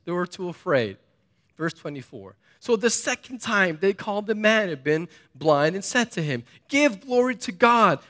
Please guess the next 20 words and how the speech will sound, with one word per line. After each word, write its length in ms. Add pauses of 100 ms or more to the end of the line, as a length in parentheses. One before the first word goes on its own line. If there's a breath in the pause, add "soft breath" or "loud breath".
We 160
know 220
that 180
this 220
man 200
is 140
a 80
sinner." 500 (520)
And 120
he 120
answered, 380 (200 soft breath)
"Whether 180
he 100
is 100
a 40
sinner, 480 (160)
I 80
do 220
not 320
know. 340